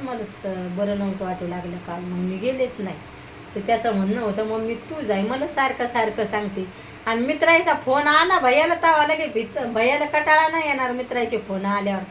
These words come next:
धनधनाट भैया निघन लगे, मग फिरायला निघन. एक दिवस मला भैया सांगून गेला,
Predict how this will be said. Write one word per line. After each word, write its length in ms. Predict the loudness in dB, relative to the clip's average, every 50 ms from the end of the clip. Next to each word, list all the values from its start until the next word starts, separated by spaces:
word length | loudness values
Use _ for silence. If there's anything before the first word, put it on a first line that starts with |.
| -14 -18 -20 -20 -20 -20 -14 -6 -2
धनधनाट 580 | 0 2 2 2 2 0 0 2 2 2 2 2
भैया 280 | 4 4 4 4 4
निघन 320 | 2 2 0 0 0 0 0
लगे, 300 | 2 2 2 2 2 2
मग 160 | 0 -2 -4
फिरायला 500 | -6 -6 -4 -2 0 0 0 0 0 -2
निघन. 460 | -2 -4 -4 -4 -2 -2 -2 -2 -4 -6 -8 -12 -16 -18 -20 -20 -20 -20 -20 -20 -20 -16 -8 -4
एक 280 | -2 0 0 0 0
दिवस 280 | 0 0 0 0 -2 -4
मला 220 | -4 -4 -4 -2
भैया 280 | -2 -2 0 -2 -2 -4
सांगून 460 | -4 -6 -4 -4 -2 -2 -4 -4 -4
गेला, 280 | -4 -6 -6 -8 -10